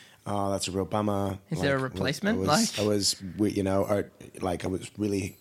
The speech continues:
Speaker 1: looking forward to having you guys back again. And I just said, "Oh, well, um, I'm, uh, I've got a new band." And he goes, "Oh." He goes, "Well, do you want the slot?" And I said, "Yeah." He goes, "What's the band called?" And I was like, "Uh,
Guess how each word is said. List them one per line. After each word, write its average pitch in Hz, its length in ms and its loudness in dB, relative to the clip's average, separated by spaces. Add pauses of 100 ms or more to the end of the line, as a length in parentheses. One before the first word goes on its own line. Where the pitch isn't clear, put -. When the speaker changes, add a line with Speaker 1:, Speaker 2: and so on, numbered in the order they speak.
(120)
Speaker 1:
looking 110 380 -2
forward 120 260 2
to 104 180 -4
having 107 220 2
you 101 80 -2
guys 98 160 2
back 110 320 2
again. 92 320 -2 (500)
And 104 160 -2 (100)
I 127 180 4
just 139 280 0
said, 104 320 0 (140)
"Oh, 107 360 2 (200)
well, 139 480 2
um, 120 300 0
I'm, 123 460 0 (180)
uh, 113 240 0
I've 107 120 -2
got 123 120 2
a 110 40 -2
new 104 160 2
band." 143 280 2
And 85 80 -6
he 107 40 -4
goes, 101 240 0 (120)
"Oh." 247 320 0 (260)
He 135 100 -4
goes, 123 200 2
"Well, 127 140 0
do 117 80 -4
you 135 60 4
want 135 120 2
the 101 80 -6
slot?" 165 260 4
And 190 80 -4
I 180 60 0
said, 196 200 2
"Yeah." 233 360 2 (260)
He 160 80 -2
goes, 160 220 4 (260)
"What's 208 160 2
the 196 60 0
band 180 240 6
called?" 175 340 8
And 110 80 0
I 120 60 4
was 110 140 0
like, 95 220 -4 (500)
"Uh, 95 800 2